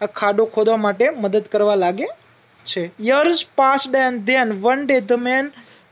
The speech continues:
the two men broke through to the other side. The mountain was conquered at the, at last and the centuries old isolation of the village ended.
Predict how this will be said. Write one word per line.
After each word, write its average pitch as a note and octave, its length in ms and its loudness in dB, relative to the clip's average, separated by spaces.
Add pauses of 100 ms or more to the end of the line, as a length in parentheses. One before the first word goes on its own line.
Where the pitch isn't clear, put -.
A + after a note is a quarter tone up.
the A#3 80 2
two D4+ 260 -2
men D#4+ 340 -2
broke B3+ 500 0
through B3 180 -2 (240)
to B3 60 -2
the B3 220 2 (420)
other A#3+ 200 2
side. A#3 300 2 (160)
The A#3 60 2
mountain C4+ 520 0
was C#4+ 200 2 (160)
conquered A#3+ 380 0
at A3 260 0
the, A#3 260 2 (800)
at B3 120 -4
last B3 440 0 (100)
and B3 160 -6 (380)
the A#3+ 60 4 (460)
centuries C4 500 -2 (120)
old A#3+ 280 2 (180)
isolation A3 460 0 (760)
of G#3+ 200 0
the A#3+ 100 4
village A#3 720 0
ended. G#3 280 2